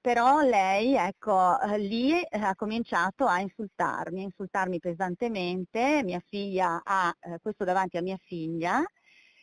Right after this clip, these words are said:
che è rimasta abbastanza scossa, la sera ha continuato a ripetermi: "Mamma, cosa vuol dire, cosa ti hanno detto?"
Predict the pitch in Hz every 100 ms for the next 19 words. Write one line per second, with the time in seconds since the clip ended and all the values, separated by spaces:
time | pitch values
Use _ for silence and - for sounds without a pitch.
0 | _ _ - 196 196 202 208 180 - 202
1 | 190 180 - 190 175 165 _ 208 233 180
2 | - 202 190 185 170 185 185 190 175 -
3 | 175 - 175 175 180 202 196 185 185 190
4 | 180 180 180 208 196 180 185 190 185 185
5 | 175 175 - _ 208 254